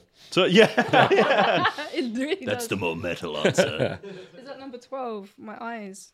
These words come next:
Speaker 2: God damn, I need to go Specsavers.
Speaker 1: It's like an M C Escher painting.
Speaker 2: It is,
Speaker 1: It's
Speaker 2: isn't
Speaker 1: very
Speaker 2: it?
Speaker 1: cool.
Speaker 2: Um, all right, I'll read it. A seeker, lantern in hand, is shown ascending a winding staircase leading up a garret where a treasure chest is waiting.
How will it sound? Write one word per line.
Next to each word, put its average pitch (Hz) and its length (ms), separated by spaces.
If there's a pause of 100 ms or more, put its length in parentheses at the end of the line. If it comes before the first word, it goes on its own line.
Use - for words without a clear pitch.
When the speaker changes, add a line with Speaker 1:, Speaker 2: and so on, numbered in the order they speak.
(140)
Speaker 2:
God 214 180
damn, 220 240
I 190 60
need 202 100
to - 60
go - 80
Specsavers. - 680 (220)
Speaker 1:
It's - 120
like - 120
an - 80
M 92 200
C 87 220
Escher 95 280
painting. - 420 (300)
Speaker 2:
It - 160
is, 202 240
Speaker 1:
It's 180 100
Speaker 2:
isn't 190 120
Speaker 1:
very 117 120
Speaker 2:
it? 104 140
Speaker 1:
cool. 101 240 (460)
Speaker 2:
Um, 185 380
all 190 100
right, 208 200
I'll 180 140
read 196 220
it. 190 100 (600)
A 214 60
seeker, 262 580
lantern 240 340
in 247 120
hand, 190 440
is 190 160
shown 240 260
ascending 240 460
a 214 80
winding 220 420
staircase 190 540
leading 208 260
up 190 120
a 214 60
garret 190 560
where 196 120
a 196 60
treasure 208 320
chest - 360
is 196 140
waiting. 190 500